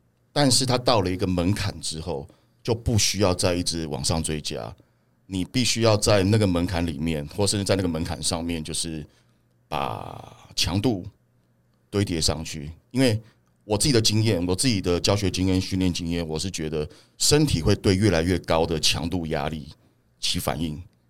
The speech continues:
但它不会对越来越多的量起反应。有可能一开始会有，但时间你可能稍微拉长之后，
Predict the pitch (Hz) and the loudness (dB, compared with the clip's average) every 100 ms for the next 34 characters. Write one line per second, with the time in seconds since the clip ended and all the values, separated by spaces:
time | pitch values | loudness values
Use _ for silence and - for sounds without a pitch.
0 | _ - 113 104 110 - 87 110 92 - | _ -4 0 2 0 -2 0 2 2 0
1 | 92 90 98 87 82 90 85 76 80 85 | -2 0 0 0 0 -2 -4 -6 -6 -2
2 | 85 60 - _ _ _ _ - - - | -2 -2 -10 _ _ _ _ 0 4 4
3 | 87 87 76 80 73 - _ _ - - | 2 -2 -2 -4 -6 -12 _ _ -2 4
4 | 156 - - 139 135 - - 110 113 - | 4 4 2 0 -4 -4 0 2 2 0
5 | - 98 80 80 - - - _ _ _ | -2 -4 -4 -10 -14 -16 -20 _ _ _
6 | - 117 - 92 110 104 85 80 92 85 | -4 0 0 2 4 4 4 0 0 2
7 | 82 85 87 71 78 78 76 78 | 2 2 0 -4 -6 -6 -6 -8